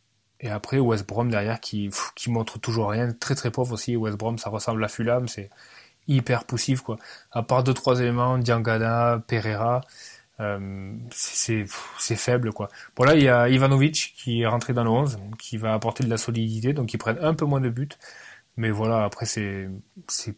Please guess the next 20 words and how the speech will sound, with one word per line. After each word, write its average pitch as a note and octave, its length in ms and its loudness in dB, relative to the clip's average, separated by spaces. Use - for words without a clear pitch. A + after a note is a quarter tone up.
poussif, C#3+ 680 -2
vraiment A#2 400 -2
poussif, G#2 360 -8
quoi. - 180 -20
Pour B2+ 160 2
moi, D3+ 380 6
en, C3+ 80 -4
en B2+ 140 0
termes B2+ 240 2
de, A#2 420 0
de A#2+ 100 -2
capitana, A#2+ 560 0
par A2 200 0
exemple, A#2 380 -4
euh, G2+ 320 -8
une A#2+ 160 0
équipe C#3+ 540 -2
avec A#2 220 -4
un A2+ 100 -2
capitaine A#2+ 680 -2